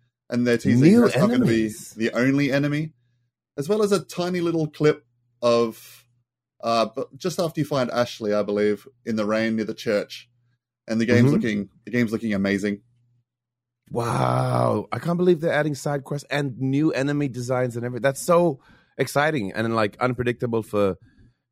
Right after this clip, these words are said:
Speaker 2: you know, like, for me, I've never really played through Resident Evil four anyway, so I'm so excited 'cause this is most people's favorite Resident Evil and
Speaker 1: That's my
Speaker 2: or
Speaker 1: favorite
Speaker 2: game.
Speaker 1: Resident Evil. That's my favorite
Speaker 2: Yeah.
Speaker 1: Resident Evil.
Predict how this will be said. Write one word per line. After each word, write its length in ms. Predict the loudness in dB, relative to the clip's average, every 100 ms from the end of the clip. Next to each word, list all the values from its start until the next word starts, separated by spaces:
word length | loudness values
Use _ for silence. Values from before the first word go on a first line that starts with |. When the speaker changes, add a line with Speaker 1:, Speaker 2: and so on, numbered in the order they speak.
| -6
Speaker 2:
you 100 | -2
know, 160 | 0 0
like, 240 | -2 -4 -18
for 120 | -4
me, 240 | 0 0 0 0
I've 200 | -2 2
never 260 | 2 2 2
really 200 | 0 -4
played 340 | -2 -2 -2
through 280 | -2 0 2
Resident 420 | 0 -2 -6 -4
Evil 200 | -6 -6
four 300 | -6 -6 -4
anyway, 320 | -2 -2 -4
so 120 | -4 -6
I'm 100 | -6
so 640 | -12 -14 -2 2 4 4
excited 520 | 0 -2 -2 -2 -4
'cause 140 | -10 -10
this 120 | -8
is 140 | -6
most 260 | -2 -4 -4
people's 320 | -8 -6 -8
favorite 320 | -2 -2 -2
Resident 380 | -6 -8 -8 -8
Evil 320 | -8 -6 -8 -10 _ -6
and 200 | -2 0
Speaker 1:
That's 100 | 4
my 80 | 4
Speaker 2:
or 100 | 4
Speaker 1:
favorite 160 | 4 4
Speaker 2:
game. 160 | 4 2
Speaker 1:
Resident 240 | 0 0
Evil. 280 | -2 -4 -8 _ _ _ _
That's 140 | -12 -6
my 200 | -4 0
favorite 120 | 2
Speaker 2:
Yeah. 180 | 2 2
Speaker 1:
Resident 320 | -4 -2 -2
Evil. 220 | -2